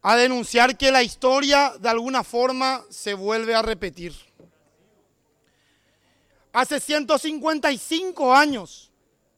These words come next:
en la Guerra Triple Alianza, Brasil había tomado el Palacio de López.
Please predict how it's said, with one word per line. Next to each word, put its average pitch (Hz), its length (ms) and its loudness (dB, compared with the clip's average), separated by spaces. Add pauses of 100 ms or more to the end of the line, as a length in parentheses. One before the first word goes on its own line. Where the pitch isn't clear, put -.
(840)
en 240 160 -4
la 247 100 4
Guerra 277 320 -2
Triple 285 400 -8
Alianza, 254 720 -2 (840)
Brasil 262 600 -2
había 240 360 0
tomado 262 720 0 (1120)
el 226 220 -4
Palacio 233 640 -2
de 202 80 -2
López. 180 560 -10